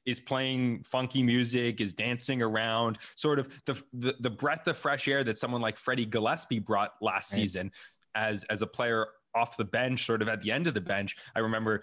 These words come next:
Speaker 1: you know, we saw him dancing to the Miley Cyrus songs and
Speaker 2: Mm-hmm.
Speaker 1: singing. And, and he just felt like sort of new blood that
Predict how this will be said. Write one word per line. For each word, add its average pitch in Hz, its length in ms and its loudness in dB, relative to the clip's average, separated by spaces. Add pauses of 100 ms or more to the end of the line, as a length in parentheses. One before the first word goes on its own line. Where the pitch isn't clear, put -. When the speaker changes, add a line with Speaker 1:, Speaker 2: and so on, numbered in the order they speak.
(160)
Speaker 1:
you 110 80 -4
know, 113 60 2
we 110 100 2
saw 123 180 0
him 120 220 -2
dancing 113 400 0
to 117 80 -2
the 107 80 0
Miley 113 340 2
Cyrus 113 440 0
songs 110 480 0
and 95 100 -4
Speaker 2:
Mm-hmm. 117 120 -4
Speaker 1:
singing. 117 380 0
And, 98 100 -2 (260)
and 117 100 -4
he 180 140 0
just 185 200 -2
felt 156 180 2
like 127 180 0
sort 131 180 0
of 110 80 -2
new 127 240 2
blood 120 460 0
that 110 100 -4